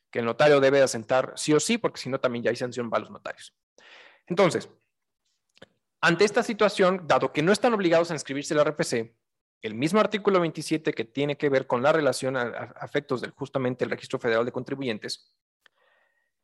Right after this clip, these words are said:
es que si no estás obligado como residente meji-, del extranjero sin establecimiento permanente en el país, es decir, que no tengas un,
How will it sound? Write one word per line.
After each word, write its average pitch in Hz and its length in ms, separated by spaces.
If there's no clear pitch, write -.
es 196 500
que 135 100
si - 160
no 175 100
estás 254 300
obligado 160 720
como 123 220
residente 208 560
meji-, 170 480
del 139 160
extranjero 131 560
sin 262 360
establecimiento 175 800
permanente 139 540
en 135 80
el 120 100
país, - 400
es 127 80
decir, 165 320
que - 80
no 120 140
tengas 131 360
un, 135 160